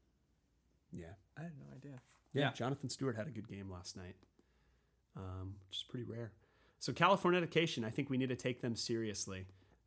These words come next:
Speaker 1: um,
Speaker 2: Yeah.
Speaker 1: especially when Cam and Run C M C are rolling like they were last night.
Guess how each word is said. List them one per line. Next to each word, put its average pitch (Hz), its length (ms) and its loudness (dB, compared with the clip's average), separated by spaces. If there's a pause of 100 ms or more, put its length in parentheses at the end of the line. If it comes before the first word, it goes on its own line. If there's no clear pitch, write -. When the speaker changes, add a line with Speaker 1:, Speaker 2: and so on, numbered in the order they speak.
Speaker 1:
um, 104 140 -2
Speaker 2:
Yeah. 101 40 0
Speaker 1:
especially 156 560 4
when 135 180 4
Cam 143 560 2 (120)
and 104 320 -4
Run 123 240 2
C 120 240 2
M 110 100 0
C 110 420 0
are 104 140 -4
rolling 104 600 -2
like 107 180 -6
they 104 120 -4
were 98 240 -6
last 95 340 -6
night. 98 220 -8